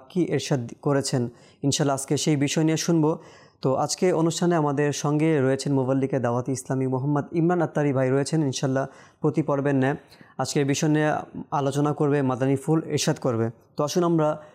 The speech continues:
শুরুতেই আমাদের প্রিয় আকা মাক্কি মাদানী মুস্তাফা সরকারে দো আলম নূরে মুজাসসাম রসুলে মুহতাশাম শাফিয়ে উমাম সাল্লাল্লাহু তাআলা আলাইহি ওয়াসাল্লামের উপর দুরূদ শরীফ পাঠ করার ফজিলত শ্রবণ করি।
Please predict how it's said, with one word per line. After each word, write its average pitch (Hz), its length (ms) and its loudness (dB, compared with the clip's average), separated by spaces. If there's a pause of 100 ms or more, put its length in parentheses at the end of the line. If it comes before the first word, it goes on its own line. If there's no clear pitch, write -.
(420)
শুরুতেই 208 460 0
আমাদের 147 440 0
প্রিয় 185 340 2
আকা 165 440 0
মাক্কি 139 360 -2
মাদানী 139 340 2
মুস্তাফা 139 640 -2
সরকারে 160 500 0
দো 139 220 0
আলম 135 320 0
নূরে 180 340 2
মুজাসসাম 139 600 0 (480)
রসুলে 196 340 0
মুহতাশাম 160 600 0
শাফিয়ে 160 420 0
উমাম 151 420 2
সাল্লাল্লাহু 151 640 0
তাআলা 139 400 2
আলাইহি 170 460 0
ওয়াসাল্লামের 139 600 0
উপর 139 280 0 (560)
দুরূদ 156 240 2
শরীফ 208 360 0
পাঠ 156 180 -2
করার 151 300 0
ফজিলত 147 360 0
শ্রবণ 123 320 0
করি। 120 280 -2